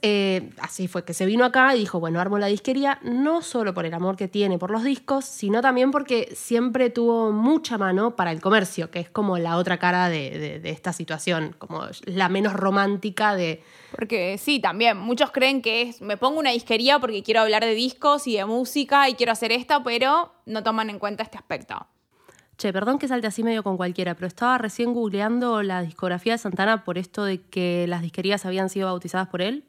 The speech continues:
Speaker 1: y no encuentro ni un solo disco que se llame Tabú. ¿Qué onda?
Speaker 2: Es que en lo técnico no hay un disco que se llame Tabú. Tiene otro nombre.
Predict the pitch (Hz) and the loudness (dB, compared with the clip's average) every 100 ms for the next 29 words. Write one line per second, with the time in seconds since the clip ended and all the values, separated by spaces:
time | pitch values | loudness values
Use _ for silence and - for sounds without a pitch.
0 | _ 185 175 208 233 269 262 240 208 220 | _ -4 -2 -2 0 0 0 -2 -2 -2
1 | - 302 285 - 302 180 - 226 233 175 | -4 -4 -4 -8 -8 -8 -6 -4 -4 -2
2 | 208 214 - - 233 180 170 - _ _ | -2 -4 -8 -6 -2 -2 -4 -10 _ _
3 | _ _ 220 - 240 233 202 - 202 180 | _ _ -10 -2 0 2 0 -4 -2 0
4 | 175 - 220 311 269 185 196 180 - 185 | -2 2 0 4 2 2 2 2 -2 -2
5 | 180 180 226 220 180 - - _ 190 156 | 2 6 6 6 2 -6 -12 _ -4 -4
6 | 165 - - 175 165 - 151 160 165 147 | -6 -10 -10 -10 -8 -6 -6 -6 -6 -8
7 | 131 - - _ _ _ _ 196 196 190 | -8 -10 -14 _ _ _ _ -2 0 2
8 | 202 226 208 190 160 139 | 6 6 4 0 -2 -4